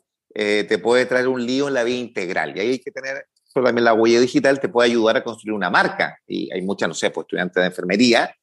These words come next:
que hacen reels y son educativos y les va súper bien, y hay, hay un, un algo positivo. Pero lo que decía la Alejandra es muy cierto, de repente se generan contenido,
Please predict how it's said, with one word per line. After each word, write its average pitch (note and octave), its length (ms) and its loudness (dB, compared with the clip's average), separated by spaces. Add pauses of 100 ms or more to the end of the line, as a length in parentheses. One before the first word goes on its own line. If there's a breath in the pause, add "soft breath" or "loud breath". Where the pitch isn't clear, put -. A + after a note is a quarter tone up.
(240)
que G#2+ 100 0
hacen F#2 280 -2
reels D3+ 520 4
y G#2+ 100 -6
son A#2 160 -6
educativos A2+ 560 0
y - 20 0
les G2+ 160 -2
va - 100 -14
súper G2 360 -6
bien, C#3 360 2
y C3+ 120 2
hay, G3 180 2 (160)
hay B2 120 0
un, C3 420 -8
un B2 80 -4
algo A#2 240 0
positivo. E2+ 500 -4 (480 soft breath)
Pero G#2+ 540 6
lo G2 180 2
que F#2+ 80 0
decía A2+ 160 0
la C3 60 6
Alejandra C3+ 380 2
es F#2+ 140 -4
muy A2+ 160 -6
cierto, G#2+ 480 0
de F2+ 100 -2
repente G#2+ 340 -6
se G#2+ 120 -12
generan G#2 300 -2
contenido, C3+ 720 0